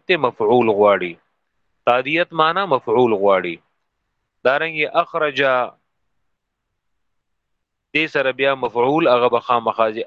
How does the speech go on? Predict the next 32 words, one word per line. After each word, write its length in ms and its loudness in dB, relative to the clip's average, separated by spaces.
ادخل، 360 -2
اطعم، 640 2
دا 200 0
ټول 260 -6
ګوري 340 2
تاسو، 300 0
نو 60 6
دې 220 -2
سره 140 2
به 100 -2
مخې 240 -6
ته 120 -4
مفعول 580 2
هغه 220 0
ذکر 240 -8
وي. 260 -10
تفعیل 580 0
کې 240 0
څه 160 0
دی؟ 180 0
په 120 -20
تفعیل 400 -2
کې 220 -2
مخاصیت 520 0
تعدی 480 0
ده، 180 2
یو 280 -6
تعدیت 520 0
راځي، 420 -2
او 160 6
دویم 400 -2
دا 160 2